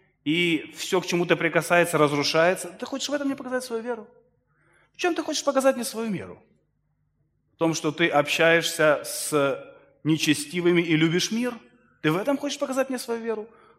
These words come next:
В чём твоя вера? У тебя невидимая вера. У тебя вера, которую нельзя увидеть. И некоторые так и говорят: "Да, у меня невидимая вера, я верю в душе". И они гордятся этим. Но это то, чего следует стыдиться.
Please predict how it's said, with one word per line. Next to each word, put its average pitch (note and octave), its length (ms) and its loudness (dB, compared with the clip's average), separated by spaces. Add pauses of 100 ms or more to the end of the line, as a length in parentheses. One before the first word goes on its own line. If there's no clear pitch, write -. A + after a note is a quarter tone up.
В - 60 -20
чём C#4+ 300 4
твоя A3+ 320 2
вера? G3 480 -4 (1040)
У C3+ 80 -8
тебя D#3+ 180 0
невидимая A#3 560 0
вера. G3+ 400 -6 (140)
У - 20 -20
тебя G#3+ 180 6
вера, B3 300 6
которую B3+ 340 2
нельзя B3 300 4
увидеть. A#3+ 500 -2 (1700)
И C3 40 -12
некоторые C3+ 380 -2
так E3+ 160 0
и G3 60 -2
говорят: G#3 300 4
"Да, A#2+ 100 2
у A2+ 100 2
меня B2+ 160 2
невидимая D#3 400 2
вера, A#2 180 0
я A#2+ 180 2
верю F3 200 0
в C#3 100 -8
душе". A#2+ 380 -6 (1700)
И C#3+ 120 4
они D#3+ 220 6
гордятся D3 560 2
этим. F#2+ 360 -10 (1080)
Но B2+ 160 0
это C3 120 0
то, C#3 160 2
чего C#3 220 0
следует D3 360 6
стыдиться. E3 680 0